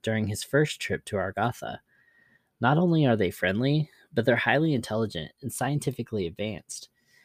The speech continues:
Admiral Byrd described their flying machines as impressive. Inside planet Earth burns another sun. Hollow Earth theorists concur that there is a sun in the inner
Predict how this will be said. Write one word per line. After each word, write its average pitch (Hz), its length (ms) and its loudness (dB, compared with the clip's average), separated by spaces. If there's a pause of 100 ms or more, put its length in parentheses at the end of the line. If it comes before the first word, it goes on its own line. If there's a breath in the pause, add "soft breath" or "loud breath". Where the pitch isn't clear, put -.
(300 soft breath)
Admiral 147 340 6
Byrd 110 300 4
described 104 400 0
their 92 120 -2
flying 104 380 -2
machines 135 480 0
as 110 180 -10
impressive. - 760 -10 (220)
Inside 170 460 4
planet 120 340 2
Earth 92 440 -6
burns 110 300 -4
another 107 340 -4
sun. 78 420 -10 (680)
Hollow 185 420 2
Earth 117 240 -2
theorists 101 540 -6
concur 120 520 0
that 101 200 -4
there 120 120 4
is 120 140 0
a 117 80 -2
sun 135 360 0
in 117 120 2
the 104 100 -4
inner 104 320 -6